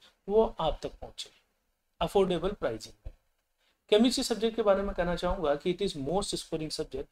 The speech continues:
इस subject को आप बिल्कुल भी नज़रअंदाज मत कीजिएगा, क्योंकि ये आपके selection में तथा अच्छी rank लाने में,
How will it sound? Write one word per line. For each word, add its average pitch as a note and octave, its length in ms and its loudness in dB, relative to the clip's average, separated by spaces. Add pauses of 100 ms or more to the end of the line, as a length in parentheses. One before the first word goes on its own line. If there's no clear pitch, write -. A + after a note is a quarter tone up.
(640)
इस B3+ 160 2
subject A#3+ 320 2
को B3+ 60 4
आप G#3+ 240 2
बिल्कुल F#3 300 0
भी A#3 100 0
नज़रअंदाज F3 440 2
मत D#3+ 200 0
कीजिएगा, D3 440 -4 (480)
क्योंकि G#3 240 -2
ये A3 160 -2
आपके A3+ 280 2
selection G3+ 540 -2
में A3+ 260 0
तथा G3+ 240 2
अच्छी G3 240 0
rank F3 240 -4
लाने C#3 220 0
में, B2+ 140 -10